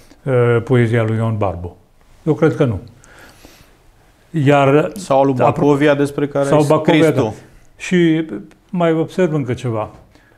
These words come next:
Speaker 1: Această generație interbelică pe care o lăudăm atâta pentru că a fost un, un lot întreg de, de mari, uh,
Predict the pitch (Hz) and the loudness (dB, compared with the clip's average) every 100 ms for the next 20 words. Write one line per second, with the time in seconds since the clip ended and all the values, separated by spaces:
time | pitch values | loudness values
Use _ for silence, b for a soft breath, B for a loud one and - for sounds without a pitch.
0 | b _ 151 139 185 175 143 151 175 175 | b _ -8 -4 -2 -2 0 2 0 0
1 | 165 131 143 135 156 135 - 123 127 123 | -4 0 -2 0 0 0 -4 -8 -8 -4
2 | 131 127 127 135 143 156 139 127 135 123 | -2 -2 0 0 0 0 0 -2 -4 -6
3 | 113 127 120 120 123 117 - 117 - 117 | -6 -8 -8 -6 -4 -4 -4 -8 -6 -6
4 | 117 117 120 127 143 151 107 - 110 139 | -4 -6 -6 -2 2 2 0 -8 -8 -6
5 | 127 104 107 107 107 131 127 110 - - | -6 -6 -10 -10 -8 -4 -4 -6 -12 -20
6 | - _ | -20 _